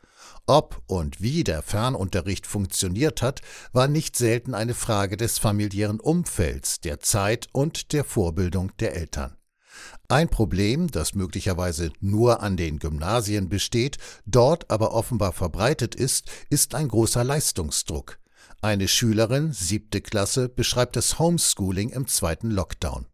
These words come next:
Zitat: „In manchen Phasen habe ich das Gefühl, Tag und Nacht arbeiten zu müssen, um den Ansprüchen gerecht zu werden, und dann kommen wieder Tage, an denen wir praktisch vergessen werden.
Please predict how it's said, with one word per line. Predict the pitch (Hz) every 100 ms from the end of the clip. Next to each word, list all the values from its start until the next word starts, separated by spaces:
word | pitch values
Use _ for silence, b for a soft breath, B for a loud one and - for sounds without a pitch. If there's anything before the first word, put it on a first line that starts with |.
| _ _
Zitat: | - 104 - 82 107 - _ _ _ _ _ _ _
„In | 123 127
manchen | 120 156 160
Phasen | 127 120 127 165 156 117
habe | 123 131
ich | -
das | 123 -
Gefühl, | 117 - 123 117
Tag | - 117 127 143
und | 95 95
Nacht | 107 - -
arbeiten | 95 135 120 92 92 82
zu | -
müssen, | 92 98 - 104 87
um | 85
den | 78 82
Ansprüchen | - 101 107 - 101 - 87
gerecht | 82 117 - -
zu | 117
werden, | 85 95 92 90 B B B
und | 110 107
dann | 104 117 151
kommen | 151 135 135
wieder | 117 117 117
Tage, | 131 123 120 120
an | 95 104
denen | 110 107 98
wir | 107 95
praktisch | - 107 - 95 -
vergessen | 98 - 156 - 82
werden. | 78 76 73